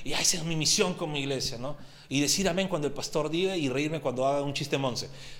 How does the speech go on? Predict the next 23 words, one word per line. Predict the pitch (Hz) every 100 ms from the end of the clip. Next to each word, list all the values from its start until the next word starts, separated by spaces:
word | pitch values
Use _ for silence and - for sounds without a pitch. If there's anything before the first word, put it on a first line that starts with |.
| -
No, | 107 101
esa | 127 147
no |
es | 135
tu | 139
misión. | 110 - - - - - - - - - - - - - - - -
¿Cuál | 180
es | 214 160
nuestra | 160 - - 139
misión | 147 - - 185 185
como | - 160 143
iglesia? | 120 101 - - - - - - - - - - - - - - - -
¿Qué | -
es | 175 175
lo | 175
que | 165
el |
Señor | 151 151 151 156
nos | 143 139 156
ha |
enviado? | 131 123 113 104 95 - - - - - - - - -
Y | 139
rápidamente, | 160 202 214 247 247 226 170 123 113 - -